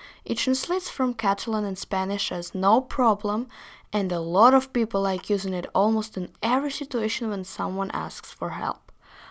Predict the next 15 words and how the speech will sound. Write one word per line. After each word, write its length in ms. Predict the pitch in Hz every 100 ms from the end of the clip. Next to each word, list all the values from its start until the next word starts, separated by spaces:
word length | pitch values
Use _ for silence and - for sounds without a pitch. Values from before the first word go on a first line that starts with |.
| - -
I 100 | 160
really 380 | 156 190 262
appreciate 520 | 285 277 294 302 302 311
Spain 320 | - 254 247
for 180 | - 190
this 220 | 175 -
hospitality 800 | - 185 - 196 180 180 180 180
that 200 | 175 -
citizens 760 | - - 196 208 208 202 196
give 420 | - 190 185 - - _ _
everyone 600 | 208 185 185 185 160 - -
generously. 800 | 170 170 - - - _ 247 _ - - - _ -
The 220 | 180 180
bright 420 | 170 - 208 262
sun 320 | 262 254 247